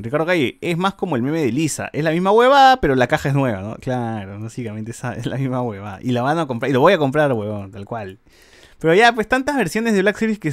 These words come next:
que hacen, carajo, no pueden mejorar el rostro, huevón. Mínimo que sea una mejora, carajo. A ver, Franco Sánchez, logramos ver a Giancarlo Esposito en, de vender pollos, drogas y a dominar, este, el Darksaber, nos pone acá, ¿no?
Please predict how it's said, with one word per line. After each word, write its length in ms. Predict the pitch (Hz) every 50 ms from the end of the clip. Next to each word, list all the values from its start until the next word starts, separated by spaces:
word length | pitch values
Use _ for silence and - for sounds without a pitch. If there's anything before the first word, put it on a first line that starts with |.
| - -
que 160 | - 143 139
hacen, 300 | 143 160 - - 180 175
carajo, 340 | - 113 113 127 143 - 170
no 140 | 156 170 175
pueden 480 | - 214 226 233 233 220 208 165 135 123
mejorar 480 | 131 127 - - - 113 123 143 165
el 160 | 175 180 156 123
rostro, 520 | 120 131 139 156 151 - - - 117 110
huevón. 480 | 104 104 104 107 120 127 127 127 123 139
Mínimo 480 | 175 208 214 202 190 185 185 185 175
que 240 | 147 123 123 127 123
sea 220 | 120 135 151 165
una 420 | 165 170 170 175 175 180 180 180 180
mejora, 500 | 165 123 - - - 180 180 143 104 98
carajo. 400 | - - 120 117 - - 110 107 110 117 123 - _ _ _ - - _ - - - - - - - - - - 104 -
A 60 | - 117
ver, 260 | 123 117 107 92 - - _
Franco 280 | - 139 143 135 143 139
Sánchez, 400 | 156 147 135 127 104 107 - -
logramos 460 | 110 110 117 131 156 170 170 165 156 147
ver 280 | 165 170 170 165 165
a 300 | 160 151 143 131 123 117
Giancarlo 340 | 117 113 107 107 - 156 160
Esposito 380 | 147 135 120 117 151 147 - 151
en, 220 | 135 117 - 120
de 100 | 117 110
vender 300 | 107 107 120 147 156 147
pollos, 500 | - 226 247 233 226 226 220 208 - - _ _ _ _
drogas 760 | - 131 160 220 247 247 240 240 233 233 220 - - - - _ -
y 220 | - 123 113 117 113
a 180 | 104 110 123
dominar, 500 | 117 120 113 113 117 120 131 135 139 139 139
este, 220 | 135 - - 117
el 80 | 107 104
Darksaber, 540 | 107 110 - - 95 - 82 - - - -
nos 140 | - - _
pone 240 | _ - - - 53
acá, 160 | - - - -
¿no? 160 | - - -